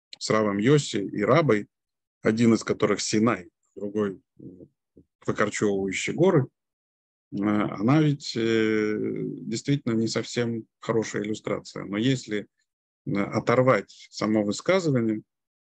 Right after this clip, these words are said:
от иллюстрации, и представить себе, что иллюстрация просто говорит о двух типах, э, мудрецов, да, о двух типах. Э, и вот этот Рав, которого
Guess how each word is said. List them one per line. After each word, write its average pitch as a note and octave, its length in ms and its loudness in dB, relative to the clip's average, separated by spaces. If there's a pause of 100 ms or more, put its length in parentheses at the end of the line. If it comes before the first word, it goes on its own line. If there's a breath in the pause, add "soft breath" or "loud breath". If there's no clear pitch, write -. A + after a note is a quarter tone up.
(280)
от A2 260 2
иллюстрации, G#2 840 -2 (680)
и B2 40 -6
представить A#2+ 520 -2
себе, - 200 -6
что - 180 -4
иллюстрация G2+ 500 2
просто A#2 240 0
говорит B2 300 2
о A2+ 80 6
двух B2+ 280 2
типах, D3 520 0
э, - 40 -6 (160)
мудрецов, A2 600 -4
да, - 180 -4
о A#2+ 280 -8
двух G#2+ 280 -6
типах. - 420 -10 (640 loud breath)
Э, G2 760 -2
и G2+ 840 -2 (600)
вот G2+ 260 -12
этот - 380 -6
Рав, G2 600 0
которого F#2 720 -6